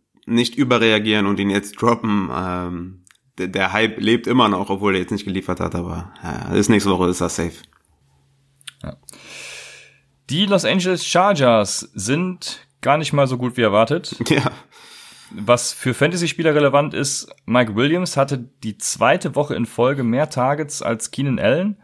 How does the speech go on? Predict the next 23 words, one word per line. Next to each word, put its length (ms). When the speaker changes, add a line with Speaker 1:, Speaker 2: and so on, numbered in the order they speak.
Speaker 1:
Mhm. 380
Speaker 2:
Und 260
dazu, 560
was 220
erfreulich 640
für 100
Fantasy-Spieler 680
ist, 200
Hunter 220
Henry 280
ist 180
zurück 280
und 100
hat 160
direkt 340
massig 340
Volume 260
gesehen, 840
gute 300
Punkte 280
aufs 160
Board 200
gebracht. 440